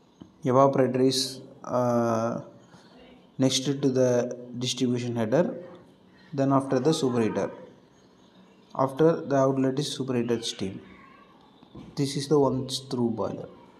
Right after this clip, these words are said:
The next question, can once through boilers operated, operate at subcritical as well as super, supercritical pressure?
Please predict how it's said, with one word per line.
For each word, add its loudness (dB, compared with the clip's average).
The -2
next 2
question, -6
can 2
once 4
through 4
boilers 6
operated, 0
operate 4
at 2
subcritical -2
as -2
well 4
as 0
super, 0
supercritical 0
pressure? 0